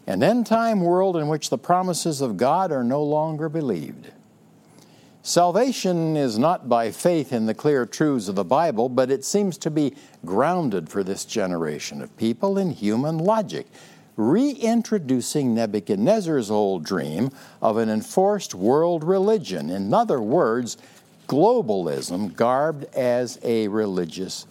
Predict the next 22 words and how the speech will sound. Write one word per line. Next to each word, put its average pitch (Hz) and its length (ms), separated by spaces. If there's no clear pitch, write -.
movement. - 500
Now 123 160
let's 190 180
go 185 160
to 156 80
the 120 120
Bible 120 520
and 76 200
put 113 180
those 104 260
pieces 101 460
together. 82 540
Revelation 226 840
describes 165 680
this 120 380
end-time 151 1200
problem 120 500
as 120 220
a 127 60
beast. - 540
Seven 262 540
heads, 160 580